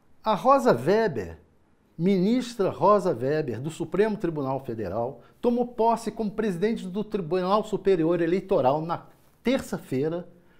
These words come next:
e, ao contrário do que ocorre normalmente, não estavam lá nem o presidente da República,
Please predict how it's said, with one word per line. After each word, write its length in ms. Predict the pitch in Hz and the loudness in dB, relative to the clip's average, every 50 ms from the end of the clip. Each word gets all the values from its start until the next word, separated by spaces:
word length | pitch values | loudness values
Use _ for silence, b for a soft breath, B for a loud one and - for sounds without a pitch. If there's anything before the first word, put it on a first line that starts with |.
| b b b b b b b b b | b b b b b b b b b
e, 120 | 233 254 | 2 4
ao 100 | 269 254 | 4 4
contrário 540 | 254 - 254 226 - - 202 202 202 196 175 | 4 2 2 2 4 6 6 6 6 6 4
do 100 | 170 160 | 0 0
que 100 | - 185 | 2 2
ocorre 440 | 175 - - 180 190 202 170 143 143 | 0 2 2 4 4 4 4 4 2
normalmente, 640 | 143 170 151 127 131 123 127 147 175 165 - - 156 | 0 0 0 -2 -2 -4 -4 -4 -4 -4 -6 -8 -4
não 220 | 185 240 302 294 | -2 0 0 0
estavam 420 | 277 285 - - 208 208 208 202 185 | 0 0 2 4 6 6 6 4 2
lá 340 | 165 147 139 120 101 - - b b b b b b b | 0 2 0 0 -2 -4 -10 b b b b b b b
nem 260 | 262 285 311 311 302 | 0 4 4 4 4
o 80 | 269 226 | 4 2
presidente 640 | - - - 262 233 196 160 151 147 147 147 147 - | -2 -2 2 6 6 6 6 4 0 0 0 0 0
da 100 | 185 190 | -2 0
República, 680 | 196 214 208 214 240 254 254 226 240 - - 247 240 | 0 0 -2 -2 -2 -2 -2 -4 -4 -2 0 0 0